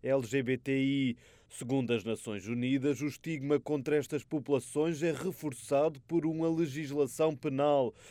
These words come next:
que alimenta a violência, a exploração e o clima de medo,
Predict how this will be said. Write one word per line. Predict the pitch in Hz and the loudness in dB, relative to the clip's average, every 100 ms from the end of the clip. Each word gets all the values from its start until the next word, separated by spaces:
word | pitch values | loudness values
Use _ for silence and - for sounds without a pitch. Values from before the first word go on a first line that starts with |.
| - | -14
que | - 131 | 0 2
alimenta | 120 120 117 113 98 113 | 2 0 0 -2 -2 0
a | 104 | 0
violência, | 104 135 113 117 147 - 147 135 | 0 0 0 -2 -2 -6 -2 0
a | |
exploração | 127 - 180 151 143 - 165 170 165 | -2 -6 0 0 0 0 0 0 0
e | 165 | -2
o | 147 | -4
clima | - 175 170 165 | -2 0 2 0
de | 135 | 0
medo, | 143 151 143 123 123 | 2 4 4 0 -4